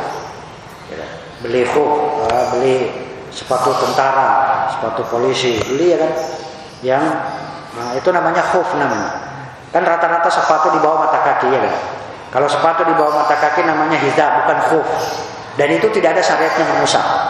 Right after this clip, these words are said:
Yang ada syariatnya mengusap adalah khuf, sepatu yang menutupi mata, mata kaki, ya kan? Jadi kita beli karena ini termasuk sunnah yang kata Nabi sallallahu alaihi wasallam termasuk sunnah al-mahjurah.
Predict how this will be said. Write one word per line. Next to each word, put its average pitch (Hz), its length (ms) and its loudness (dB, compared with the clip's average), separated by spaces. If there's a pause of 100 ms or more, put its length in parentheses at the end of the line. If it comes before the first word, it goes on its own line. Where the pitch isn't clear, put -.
(340)
Yang 139 240 2
ada 170 80 4
syariatnya 160 420 2
mengusap 160 300 2
adalah 156 320 2
khuf, 156 140 2 (580)
sepatu 147 400 2
yang 156 160 2
menutupi 147 400 2
mata, 139 400 2 (1300)
mata 123 240 0
kaki, 127 320 2 (400)
ya - 80 -8
kan? - 100 -10 (720)
Jadi 131 100 -4
kita 160 300 2
beli 160 320 2
karena 139 240 2
ini 175 80 2
termasuk 156 640 2
sunnah 147 480 0
yang 147 160 2 (880)
kata 135 240 2
Nabi 156 160 2
sallallahu 151 160 2
alaihi 160 80 2
wasallam 175 240 2
termasuk 160 320 2
sunnah 175 320 2
al-mahjurah. 156 640 2